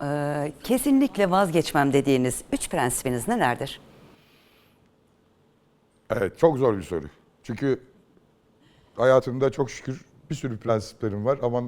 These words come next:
Speaker 2: bunlardan bir tanesi, değişikleri söyleyeyim de heyecan olsun. <laughs> Bir tanesi, mesela zamana önem vermeyen insanlarla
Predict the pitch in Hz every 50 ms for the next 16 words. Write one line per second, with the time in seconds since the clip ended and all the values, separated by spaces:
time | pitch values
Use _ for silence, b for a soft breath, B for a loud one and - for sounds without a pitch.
0 | 117 - 113 123 123 123 123 123 117 127 127 131 131 117 123 113 107 101 98 85
1 | 123 147 - b b b b b b b b - 143 135 123 123 - - 135 143
2 | 143 101 117 110 117 - - 156 131 120 104 - - - - - - 117 120 117
3 | 110 104 110 104 95 87 80 - - - - - - _ - - - _ _ _
4 | - - - - - - _ - _ _ - 135 143 131 139 120 113 110 107 92
5 | - 151 156 - - b b b b b b b b - - 127 120 113 98 117
6 | 127 127 139 139 135 147 151 135 - 127 135 135 139 139 139 135 135 139 139 131
7 | 123 113 113 120 117 110 123 123 120 127 131 131 127 104 110 131 139